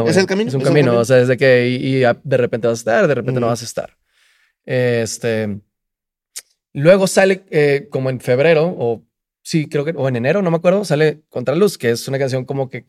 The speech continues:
Speaker 1: Sí.
Speaker 2: contando una historia ajena, o sea,
Speaker 1: Ajá.
Speaker 2: como de una película o de una, o sea, sabes, como que
Speaker 1: Ujú.
Speaker 2: no, en este ejercicio nuevamente de como intentar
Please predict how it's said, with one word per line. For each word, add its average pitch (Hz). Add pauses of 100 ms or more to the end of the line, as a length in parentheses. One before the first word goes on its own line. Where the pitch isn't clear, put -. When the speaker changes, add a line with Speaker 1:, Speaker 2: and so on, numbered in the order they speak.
Speaker 1:
Sí. 127 (380)
Speaker 2:
contando 143
una 151
historia 143 (1500)
ajena, 139 (100)
o 143
sea, 131
Speaker 1:
Ajá. 139
Speaker 2:
como 139
de 143
una 151
película 151 (320)
o 131
de 131
una, 139
o 131
sea, 127
sabes, 139
como 131
que 139
Speaker 1:
Ujú. 123
Speaker 2:
no, 131 (1040)
en 160
este 147
ejercicio 170
nuevamente 160
de 120
como 117
intentar 123